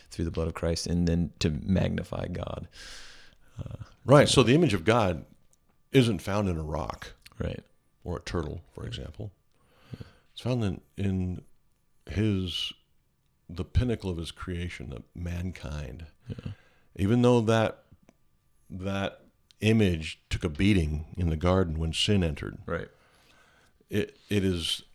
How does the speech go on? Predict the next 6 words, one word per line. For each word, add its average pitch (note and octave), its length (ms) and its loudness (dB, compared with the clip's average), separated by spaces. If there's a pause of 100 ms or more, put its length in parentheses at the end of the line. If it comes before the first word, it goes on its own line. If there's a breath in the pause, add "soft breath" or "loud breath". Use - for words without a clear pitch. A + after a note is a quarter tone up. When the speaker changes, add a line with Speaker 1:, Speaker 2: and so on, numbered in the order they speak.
(500)
Speaker 2:
in G2+ 760 6 (1120)
its G2+ 180 -4
purest C3+ 400 6
form A2+ 500 6
in F2+ 200 2
Christ. F#2+ 600 0